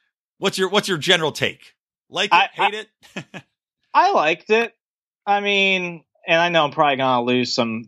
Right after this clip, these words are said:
Speaker 2: fans for it. I know my family got super ticked at me 'cause we went to go see it on premiere day, and, you know, my brother's like, "That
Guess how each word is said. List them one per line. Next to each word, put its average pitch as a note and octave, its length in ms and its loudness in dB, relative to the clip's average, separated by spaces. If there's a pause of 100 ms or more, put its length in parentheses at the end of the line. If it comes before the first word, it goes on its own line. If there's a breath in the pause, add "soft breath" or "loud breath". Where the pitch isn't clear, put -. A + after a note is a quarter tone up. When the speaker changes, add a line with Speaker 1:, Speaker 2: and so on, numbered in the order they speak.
Speaker 2:
fans A2+ 300 0
for A2+ 160 0
it. A2 40 0
I - 20 0
know B2 100 -2
my A2+ 140 0
family A2+ 440 0
got G#2 220 0
super A2 300 -2
ticked - 320 -4
at F#2+ 160 0
me G2+ 120 -8
'cause G#2 200 -8
we A2+ 80 -2
went A#2 160 -4
to A2+ 40 -2
go G#2+ 80 2
see G#2+ 220 2
it G#2+ 40 2
on G2+ 120 -4
premiere G#2 380 -4
day, G2 180 0
and, F#2+ 220 -6 (180)
you A2 100 -2
know, G2+ 80 0
my G2 140 -2
brother's G#2 640 0
like, F#2 220 2
"That D3+ 200 2